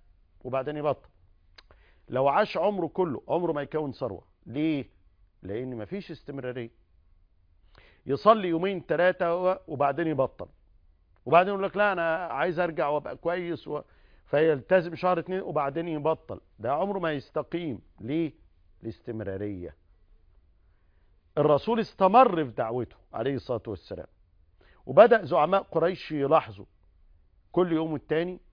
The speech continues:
"أسلم فلان، أسلم فلان، أسلمت فلانة، الأسرة الفلانية دخلت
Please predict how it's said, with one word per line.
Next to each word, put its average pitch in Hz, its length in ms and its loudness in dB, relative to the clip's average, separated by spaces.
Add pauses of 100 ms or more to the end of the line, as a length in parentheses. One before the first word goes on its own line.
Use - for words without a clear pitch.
(180)
"أسلم 160 540 2
فلان، 131 380 -4 (920)
أسلم 180 560 2
فلان، 165 460 0 (500)
أسلمت 202 640 2
فلانة، 190 540 2 (840)
الأسرة 196 520 6
الفلانية 180 640 -2 (220)
دخلت 170 520 4